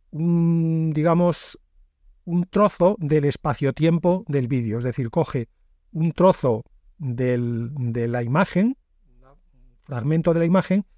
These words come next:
y su proyección a lo largo del tiempo en el vídeo.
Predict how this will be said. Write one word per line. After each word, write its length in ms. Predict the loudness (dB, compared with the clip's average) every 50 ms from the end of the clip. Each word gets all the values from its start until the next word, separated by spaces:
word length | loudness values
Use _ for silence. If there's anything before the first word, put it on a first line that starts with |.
| _ _ _ _ _
y 240 | -6 -2 0 2 2
su 200 | 2 2 0 0
proyección 760 | 0 2 2 2 2 2 0 0 0 2 2 2 2 0 -2 -2
a 140 | -2 -2 0
lo 120 | 0 0
largo 280 | 0 0 2 2 2 2
del 180 | 2 0 0
tiempo 420 | 0 0 0 2 2 2 0 0 0
en 160 | 0 0 0 0
el 100 | -2 -2
vídeo. 380 | -4 -4 -4 -4 -6 -8 -12